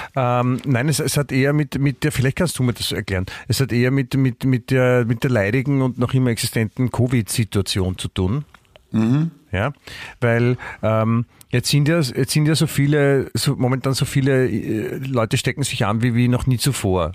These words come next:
Speaker 1: Ja, und das sind ja, also man
Speaker 2: Mhm.
Speaker 1: merkt ja auch im, im Umfeld, also ich
Speaker 2: Auch in meiner
Speaker 1: die,
Speaker 2: Familie, ja.
Speaker 1: me-, meine, meine Frau, die Kathi, dann uns, unsere Tochter Lili und ich sind also in unserem Umfeld, glaub ich, die einzigen, ja, die es noch nicht gehabt haben.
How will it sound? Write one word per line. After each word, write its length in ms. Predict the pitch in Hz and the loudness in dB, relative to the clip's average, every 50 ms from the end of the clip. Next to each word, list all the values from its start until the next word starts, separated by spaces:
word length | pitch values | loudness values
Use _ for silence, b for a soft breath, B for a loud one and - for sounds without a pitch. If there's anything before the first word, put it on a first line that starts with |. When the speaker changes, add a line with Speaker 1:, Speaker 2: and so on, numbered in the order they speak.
| - _ | -6 _
Speaker 1:
Ja, 160 | - 101 113 | -4 -2 -2
und 100 | 117 110 104 | 0 0 -2
das 60 | 107 | -2
sind 120 | - 131 123 | -2 0 2
ja, 80 | 123 117 | 2 2
also 240 | 110 110 107 104 92 | 2 2 2 2 4
man 80 | 90 107 | 4 2
Speaker 2:
Mhm. 60 | 113 | 2
Speaker 1:
merkt 200 | 95 98 - - | 2 0 0 -2
ja 60 | 117 | -2
auch 80 | - 120 | 0 0
im, 120 | 117 110 | 0 2
im 200 | 92 95 107 110 90 | 2 2 2 2 4
Umfeld, 240 | 107 117 - 135 110 | 2 2 2 2 2
also 160 | 110 104 123 | 2 2 2
ich 220 | 101 110 127 - B B B B B B B B B | 2 0 -2 -2 B B B B B B B B B
Speaker 2:
Auch 120 | - 85 - | -4 -2 0
in 80 | 101 90 | 2 2
meiner 160 | 78 71 143 | 2 2 2
Speaker 1:
die, 40 | 139 | 2
Speaker 2:
Familie, 380 | 135 - 90 87 87 95 117 120 - - | 4 2 2 2 2 2 0 0 -2 -2
ja. 160 | 78 80 90 | -2 0 0
Speaker 1:
me-, 120 | 139 156 | 2 2
meine, 260 | 170 127 123 131 139 135 - 120 | 2 2 4 4 2 0 0 0
meine 220 | 120 123 127 135 | 0 2 0 0
Frau, 200 | - - 110 110 | 0 0 0 0
die 80 | 120 147 | 0 0
Kathi, 420 | - 120 101 107 - - 180 175 - - | 0 0 0 0 0 -2 -4 -4 -2 -2
dann 300 | 151 139 135 135 135 127 | 0 2 2 2 2 2
uns, 260 | 120 131 131 - - | 2 0 0 0 -2
unsere 320 | 156 - 135 120 - 127 123 | -2 -2 0 0 2 2 2
Tochter 200 | 113 - - 131 | 2 0 0 2
Lili 260 | 131 131 127 127 135 | 2 2 4 4 4
und 160 | 135 135 - | 2 2 2
ich 180 | - 139 120 - | 0 0 0 0
sind 260 | - 156 147 127 - - | 0 0 0 0 0 -2
also 340 | 120 - - 127 117 120 | 0 0 2 2 2 2
in 380 | - - 208 214 214 208 170 143 | 0 0 -4 -4 0 2 4 4
unserem 300 | 143 139 131 - 165 147 | 4 4 4 4 2 2
Umfeld, 300 | 131 131 127 - 147 - | 2 2 2 0 -2 -2
glaub 100 | - 120 | -2 -2
ich, 60 | 117 | -2
die 160 | - - 113 | -2 -4 -4
einzigen, 840 | - 92 90 117 170 - - - 135 113 - 104 135 180 196 185 135 | -4 -4 -2 -2 -2 -2 0 0 0 0 2 2 4 4 2 2 2
ja, 180 | 156 107 120 131 | 2 2 2 0
die 300 | - - - 123 120 120 | 0 0 2 4 4 4
es 160 | 120 - - | 4 2 2
noch 120 | 131 120 107 | 4 4 4
nicht 180 | 120 120 - - | 4 4 2 -2
gehabt 280 | - 95 - - - | -6 -6 -6 -6 -4
haben. 200 | 98 87 80 82 | -4 -4 -4 -6